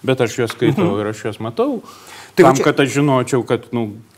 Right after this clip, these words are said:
Speaker 1: kaip
Speaker 2: K-,
Speaker 1: gyvena,
Speaker 2: galė-,
Speaker 1: kad yra gyvybė už
Speaker 2: taip.
Speaker 1: burbulo sienų.
Speaker 2: Ir kitas dalykas, aš, e, labai, labai stipriai pasimokiau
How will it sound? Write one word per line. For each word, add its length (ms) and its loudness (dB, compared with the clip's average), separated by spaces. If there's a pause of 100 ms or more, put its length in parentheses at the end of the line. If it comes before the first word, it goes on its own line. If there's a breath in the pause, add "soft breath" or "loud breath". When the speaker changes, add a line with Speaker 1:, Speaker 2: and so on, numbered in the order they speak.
(140)
Speaker 1:
kaip 160 -4
Speaker 2:
K-, 100 -6
Speaker 1:
gyvena, 300 4
Speaker 2:
galė-, 180 0
Speaker 1:
kad 140 2
yra 160 6
gyvybė 460 2
už 100 0
Speaker 2:
taip. 240 4
Speaker 1:
burbulo 480 2
sienų. 480 0
Speaker 2:
Ir 160 6
kitas 320 2
dalykas, 480 0
aš, 220 -4
e, 40 2 (300)
labai, 480 0
labai 340 -4
stipriai 680 -2
pasimokiau 800 -6